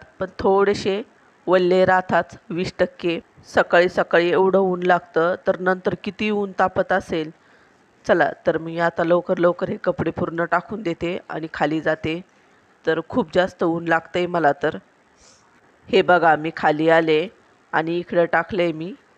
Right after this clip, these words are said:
बटाटे उकडण्यासाठी, कारण की आज मला बनवायची आहे साबुदाणा चकली. तर दोन किलो बटाटे आहे हे, तर हे उकडायला टाकले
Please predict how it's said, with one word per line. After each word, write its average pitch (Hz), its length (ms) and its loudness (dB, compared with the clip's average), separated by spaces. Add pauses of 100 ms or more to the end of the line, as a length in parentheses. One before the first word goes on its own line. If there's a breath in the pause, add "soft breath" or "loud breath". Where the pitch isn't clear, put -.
बटाटे 175 600 -2
उकडण्यासाठी, 160 1000 -2 (480 loud breath)
कारण 165 340 2
की 170 220 -2
आज 160 300 0
मला 165 280 -2
बनवायची 160 680 -4
आहे 170 120 -6
साबुदाणा 160 680 -2
चकली. 160 540 -6 (480 soft breath)
तर 175 160 6 (200)
दोन 180 260 0
किलो 180 200 -2
बटाटे 180 440 -2
आहे 190 300 0
हे, 175 260 -4 (560)
तर 170 80 2
हे 226 160 0
उकडायला 160 480 2
टाकले 175 540 -2